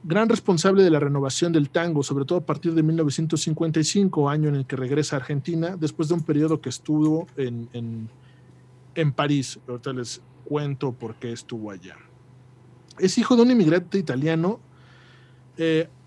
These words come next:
admirador de Gardel. Astor Piazzolla nace en Mar del Plata, pero de pequeño se lo llevan a vivir a Nueva York. En mil novecientos diecinueve,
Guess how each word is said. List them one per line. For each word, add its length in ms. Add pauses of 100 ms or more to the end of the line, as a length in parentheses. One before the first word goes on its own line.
(100)
admirador 480
de 80
Gardel. 420 (160)
Astor 320
Piazzolla 340
nace 280
en 180
Mar 160
del 80
Plata, 380 (680)
pero 240
de 80
pequeño 380
se 100
lo 60
llevan 240
a 40
vivir 220
a 40
Nueva 220
York. 320 (220)
En 100
mil 100
novecientos 460
diecinueve, 640